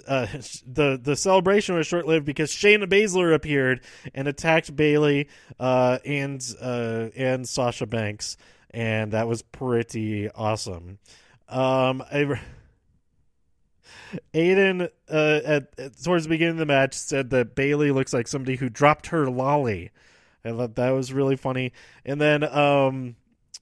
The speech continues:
there was somebody in the audience who was dressed up as a wacky inflatable tube man, as a Bayley buddy, and, uh, they had a sign that said, "Don't hurt me."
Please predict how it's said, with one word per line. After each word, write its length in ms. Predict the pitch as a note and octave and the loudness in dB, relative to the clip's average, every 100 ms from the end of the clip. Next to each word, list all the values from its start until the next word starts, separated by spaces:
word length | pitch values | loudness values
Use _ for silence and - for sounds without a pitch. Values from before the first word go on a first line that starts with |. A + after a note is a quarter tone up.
| _ _ | _ _
there 160 | D3 D3+ | 0 2
was 120 | C#3+ | 2
somebody 500 | G3 F#3 F#3+ F#3 E3 | 2 4 2 2 2
in 160 | E3 | 0
the 160 | D#3 D#3 | 0 2
audience 680 | D#3 F3 A3 G3+ A3 - - | 4 6 6 2 0 -8 -6
who 160 | D#3+ E3 | -2 0
was 180 | D3 | -2
dressed 380 | C3+ E3 F3 - | 0 2 2 2
up 220 | E3 D#3 - | -2 -2 -2
as 320 | D3+ D3 C#3+ | 0 0 -4
a 220 | C#3 C#3 | -4 0
wacky 360 | C#3 D#3+ E3 D3+ | 0 0 -2 -6
inflatable 460 | E3 D#3+ C#3 D3 | -2 -4 -2 -6
tube 240 | G3 G3+ F#3 | -4 -4 -2
man, 380 | G3 F#3 F3+ - - - _ _ | -2 -2 -4 -10 -20 -20 _ _
as 200 | - B2+ | -6 -4
a 40 | B2+ | -2
Bayley 380 | E3+ F3 F3+ D#3+ | 0 2 2 4
buddy, 440 | D#3+ D3+ D3 C#3+ _ _ _ - | 4 4 0 -2 _ _ _ -6
and, 420 | C#3+ C#3 C#3 A#2+ A#2+ - - | -2 -2 -2 -6 -10 -12 -4
uh, 260 | C#3+ C#3 | 0 0
they 160 | C3 C3+ | 2 2
had 140 | C3+ | 0
a 60 | C3+ | -2
sign 280 | - C#3 C3+ | -2 -2 -2
that 120 | C3 | -4
said, 280 | C#3 B2 B2 | -4 -4 0
"Don't 320 | A3 A#3 - | 2 2 -4
hurt 380 | - D4+ A3 D3+ | -6 -2 -2 -2
me." 320 | C#3+ B2+ | -2 -2